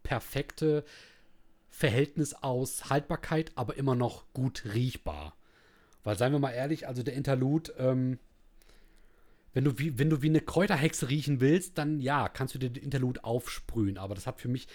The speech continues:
also weißt du, das ist so, ich weiß, als ich mich da reingefuchst habe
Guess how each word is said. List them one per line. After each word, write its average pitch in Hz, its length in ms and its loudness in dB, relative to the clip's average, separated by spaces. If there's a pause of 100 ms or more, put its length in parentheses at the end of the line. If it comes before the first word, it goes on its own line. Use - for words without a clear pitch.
(260)
also 123 160 2
weißt 170 160 2
du, 190 40 -4
das 147 160 -6
ist 175 120 -8
so, 175 220 -2 (2500)
ich - 160 -6
weiß, 143 340 -2
als 160 200 -2
ich - 140 -10 (200)
mich 151 260 0
da 139 100 0
reingefuchst 143 640 2 (1300)
habe 117 440 0